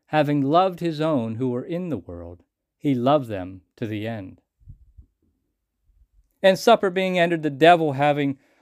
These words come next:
already put into the heart of Judas Iscariot, Simon's son, to betray him.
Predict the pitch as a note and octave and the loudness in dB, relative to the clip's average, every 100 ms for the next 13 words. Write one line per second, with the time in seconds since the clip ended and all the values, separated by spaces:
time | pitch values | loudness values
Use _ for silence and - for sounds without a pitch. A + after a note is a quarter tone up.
0 | _ G3 G#3 G3 F3 D#3+ G#3 F#3 E3+ D#3+ | _ 4 4 4 0 -2 -4 -2 -4 -4
1 | C3+ A2+ - E3+ C#3 A#2 D#3+ D#3+ C#3 - | -4 -6 -2 -2 -2 -4 0 0 0 -6
2 | - - D3 C#3+ A2+ G2+ _ - D3+ D3 | -8 -2 0 0 -4 -8 _ -8 -4 -2
3 | A2+ F#2 B2 G#2 G2 G2+ _ _ _ _ | -4 -8 -10 -10 -10 -16 _ _ _ _
4 | _ _ - B2+ A#2+ D3+ C#3+ A#2+ G#2 F#2 | _ _ -2 -2 -2 -2 0 -2 -6 -12
5 | F2+ | -18